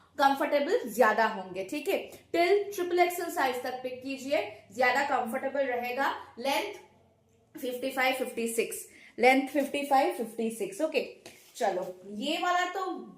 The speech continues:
भाई एकदम, अ, क्या बोलूं, वायरल हो चुका था। ये वो वाला तो है नहीं, लेकिन वही कपड़े में यहाँ पे डिजाइन्स के साथ, एम्ब्रॉयडरी डिजाइन्स के साथ मिल रहे हैं।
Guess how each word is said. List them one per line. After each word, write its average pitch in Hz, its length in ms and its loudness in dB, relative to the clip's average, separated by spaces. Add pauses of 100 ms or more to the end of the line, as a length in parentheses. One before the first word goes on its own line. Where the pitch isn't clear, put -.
(100)
भाई 208 180 -4
एकदम, - 400 -4
अ, - 560 -8 (360)
क्या 196 200 0
बोलूं, 175 300 -4
वायरल 214 500 2
हो 262 100 6
चुका 220 300 -2
था। 240 300 -4 (300)
ये 196 180 -6
वो 262 240 6
वाला 294 220 8
तो 302 220 4
है 240 360 2
नहीं, 254 360 0 (240)
लेकिन 247 440 6
वही 247 280 6
कपड़े 262 400 6
में 285 340 2 (140)
यहाँ 233 280 0
पे 320 80 0
डिजाइन्स 220 600 2
के 247 140 4
साथ, 240 280 2
एम्ब्रॉयडरी 208 460 4
डिजाइन्स 208 500 0
के 247 160 4
साथ 226 380 0
मिल 202 220 -2
रहे 202 280 0
हैं। 185 220 -6